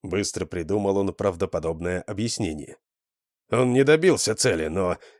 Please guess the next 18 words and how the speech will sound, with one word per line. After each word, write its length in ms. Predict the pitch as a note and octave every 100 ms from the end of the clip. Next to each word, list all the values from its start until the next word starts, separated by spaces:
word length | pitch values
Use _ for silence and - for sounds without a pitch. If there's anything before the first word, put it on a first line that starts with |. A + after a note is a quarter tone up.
| _
я 240 | A2 A2
так 300 | - A#2+ F#2+
старался 560 | - G#2+ A#2+ A2 - F#2
забыть 440 | G2+ G#2 G#2 -
тайну, 500 | B2+ D3+ A#2+ E2+ D2 - _
чтобы 280 | - F2+ F#2
Шуркан 400 | A2+ G#2 G#2+ F2+
ничего 360 | G2+ A#2 G#2+
от 120 | F#2
меня 200 | G#2+ A2
не 100 | F#2
узнал, 440 | F2+ D#2+ D3 C3 - - -
что, 280 | - A2+
кажется, 580 | A2+ B2 A2+ A2 C3 A2+ - _ -
действительно 720 | C3 C#3 - B2+ C#3+ D3+ D#3
утратил 500 | D#3 F#2+ A2 - D#3+
много 340 | G#2+ E2+ E2+
подробностей". 720 | F#2+ C#3+ G3+ A2 F2 - -